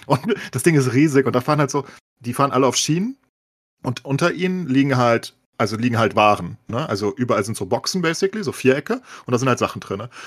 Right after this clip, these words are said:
Und darauf fahren halt so zehntausende kleine Mini-Roboter und die, die, die, die stoßen aber nicht aneinander, das können die nicht, ne? Das sind ja alle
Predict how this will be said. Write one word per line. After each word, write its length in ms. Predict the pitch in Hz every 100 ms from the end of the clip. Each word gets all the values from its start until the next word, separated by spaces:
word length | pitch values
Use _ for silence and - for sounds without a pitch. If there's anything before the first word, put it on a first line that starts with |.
| -
Und 160 | - 117 _ -
darauf 400 | 135 139 135 220
fahren 300 | - 147 143
halt 200 | 143 135
so 360 | 143 131 - _
zehntausende 680 | - 175 180 - 170 147 131
kleine 320 | - 131 123
Mini-Roboter 880 | 127 143 110 101 101 98 110 135 196 _ _ _ -
und 180 | 123
die, 100 | 127
die, 180 | 120 123
die, 120 | 117
die 120 | 127 127
stoßen 260 | 156 -
aber 100 | 110
nicht 140 | 117 110
aneinander, 320 | 104 156 156
das 120 | 110
können 180 | 165 175
die 100 | 175
nicht, 260 | 175 180
ne? 60 | 139
Das 100 | 143
sind 140 | 107
ja 100 | 110
alle 300 | 104 104 113